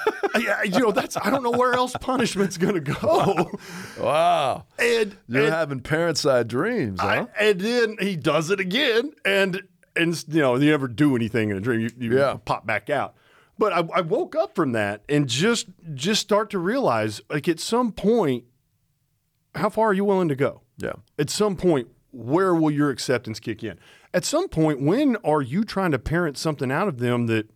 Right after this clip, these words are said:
Speaker 1: is just a flaw they need to have in their life?
Speaker 2: Well, you say it's a flaw. It's just, it's the way he manages his shoes.
Speaker 1: A
Speaker 2: Now,
Speaker 1: personality,
Speaker 2: it,
Speaker 1: maybe.
Speaker 2: it all, yeah, it also has a downside to him 'cause he never can find his shoes, my guess is, 'cause there, there's no telling where he left them last.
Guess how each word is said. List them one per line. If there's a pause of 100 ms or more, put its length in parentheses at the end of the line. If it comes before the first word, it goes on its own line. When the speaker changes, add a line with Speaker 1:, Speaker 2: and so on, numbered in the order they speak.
Speaker 1:
is
just
a
flaw
they
need
to
have
in
their
life?
Speaker 2:
Well,
you
say
it's
a
flaw. (160)
It's
just,
it's
the
way
he
manages
his
shoes.
Speaker 1:
A
Speaker 2:
Now,
Speaker 1:
personality,
Speaker 2:
it,
Speaker 1:
maybe.
Speaker 2:
it
all,
yeah,
it
also
has
a
downside
to
him
'cause
he
never
can
find
his
shoes,
my
guess
is,
'cause
there,
there's
no
telling
where
he
left
them
last.